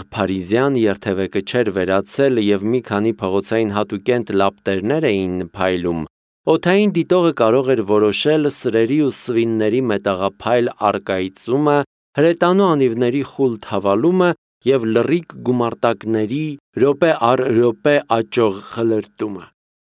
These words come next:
Ահեղ մի գոտի, որ դանդաղորեն սեղմվում ու փակվում էր խռովության շուրջը։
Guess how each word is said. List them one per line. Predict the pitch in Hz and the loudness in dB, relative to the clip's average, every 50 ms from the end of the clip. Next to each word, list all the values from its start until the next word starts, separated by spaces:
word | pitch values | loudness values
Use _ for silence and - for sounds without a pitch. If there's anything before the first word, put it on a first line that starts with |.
| _ _ _ _ - | _ _ _ _ 0
Ահեղ | 98 104 107 107 127 139 139 123 | 0 2 2 2 2 0 0 0
մի | 120 117 117 107 | -2 -2 -4 -2
գոտի, | 104 107 101 98 98 - - 160 180 190 180 - _ _ _ _ _ | 0 0 2 2 0 0 -2 0 0 0 0 -2 _ _ _ _ _
որ | 113 120 131 113 | 0 2 2 2
դանդաղորեն | 104 113 117 120 113 113 113 101 98 104 104 117 147 170 180 185 170 - | 2 2 2 2 2 2 2 2 2 2 2 2 2 2 0 0 -2 -2
սեղմվում | - - - 135 123 110 - - 113 117 107 104 127 160 175 180 170 | -2 -2 0 0 0 -2 -4 -6 -6 -6 -4 -2 0 0 0 0 -2
ու | - 151 135 | -4 -8 -8
փակվում | 135 - - 104 101 101 - 95 95 98 98 98 | -8 -8 -6 -6 -6 -6 -6 -8 -6 -4 -4 -4
էր | 107 120 120 - | -6 -8 -10 -10
խռովության | - 117 107 98 92 95 95 87 - - 92 85 87 92 98 104 | -8 -6 -4 -4 -4 -6 -8 -12 -12 -12 -12 -10 -10 -12 -12 -12
շուրջը։ | - - - - 76 - - - - - - - | -12 -10 -10 -10 -10 -12 -14 -18 -20 -20 -20 -20